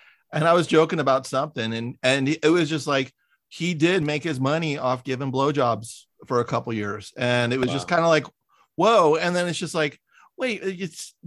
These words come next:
Speaker 1: that can't, that ca-, that can be in people's history," you know? It's just like,
Speaker 2: Well,
Speaker 1: it makes
Speaker 2: for sure.
Speaker 1: sense.
Speaker 2: And I mean, a big, a big thing that, um, Alec kind of was important to him was that, you know, if you, if you talk about New York during the period of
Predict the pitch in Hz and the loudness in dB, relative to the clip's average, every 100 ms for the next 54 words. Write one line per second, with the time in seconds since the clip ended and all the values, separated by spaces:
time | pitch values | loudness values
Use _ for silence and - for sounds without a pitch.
0 | 147 170 190 208 - - 180 196 - 156 | -8 2 2 2 -2 -2 -2 -2 0 -4
1 | 156 - - 156 175 - 151 156 147 127 | -4 -10 -2 -2 -2 -4 -2 -2 -2 -2
2 | 135 131 123 131 190 175 - 110 107 120 | -4 -6 -8 -6 -6 -8 -8 -10 -4 2
3 | 120 165 131 175 151 165 139 131 _ 135 | 2 2 2 0 0 -2 0 -2 _ -2
4 | 139 135 143 135 190 143 120 147 160 143 | 0 0 -2 -2 0 0 2 0 2 2
5 | 151 156 - - 127 165 160 151 135 117 | 0 -2 -4 -2 2 2 0 -4 -4 2
6 | 101 90 90 90 85 80 80 _ _ - | 2 4 2 2 0 -4 -14 _ _ -8
7 | 92 92 92 - - - _ - 104 92 | -2 0 -2 -6 -20 -20 _ -10 -6 -6
8 | 82 - 104 104 101 101 - - 107 90 | -8 -16 -16 -8 -2 -2 -4 -2 -2 -2
9 | - - 98 92 98 98 - 95 87 95 | -14 -10 -8 -6 -6 -8 -8 -8 -4 -4
10 | 92 95 90 - 107 107 107 151 120 113 | -4 -6 -6 -4 -4 -4 -10 -4 -4 0
11 | 98 92 - _ _ _ _ _ _ _ | 0 -2 -6 _ _ _ _ _ _ _
12 | _ _ 107 113 120 117 104 101 113 101 | _ _ -2 0 2 4 4 2 -2 -4
13 | 95 - 104 95 90 87 85 85 | -6 -6 -6 -4 -2 0 0 -2